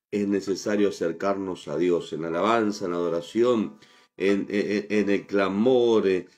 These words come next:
en intercesión, en guerra espiritual, escuchando la palabra, congregándonos.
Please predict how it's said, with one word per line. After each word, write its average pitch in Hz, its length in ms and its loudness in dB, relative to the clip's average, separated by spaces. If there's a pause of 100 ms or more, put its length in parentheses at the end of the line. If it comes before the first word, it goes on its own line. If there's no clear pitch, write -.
(140)
en 104 180 0
intercesión, 101 1000 0
en 101 160 2
guerra 104 320 2
espiritual, 104 800 0
escuchando 101 480 -2
la 95 160 0
palabra, 98 560 0
congregándonos. 107 1300 0